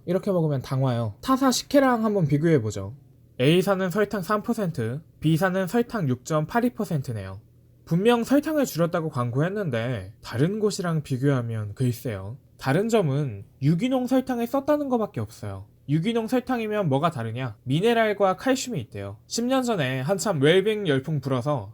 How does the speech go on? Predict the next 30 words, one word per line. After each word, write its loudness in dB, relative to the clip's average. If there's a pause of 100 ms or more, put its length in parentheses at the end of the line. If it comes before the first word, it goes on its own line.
(120)
별거에 6
다 4
웰빙이 4
붙었죠. -4
웰빙 4
치킨이나 -6 (100)
클로렐라 2
라면, -4 (180)
오가닉 4
피자 0
같은 -2
느낌이네요. -6 (220)
건강 2
챙길 0
거면 -2
굳이 -4
그걸 2
먹을 0
이유가 2
없는 0
것들이죠. -6 (460)
까기 4
위해서 6
까는 0
게 2
아니고 0
전통인이 2
무첨가니 2
거창하게 2
광고했지만 0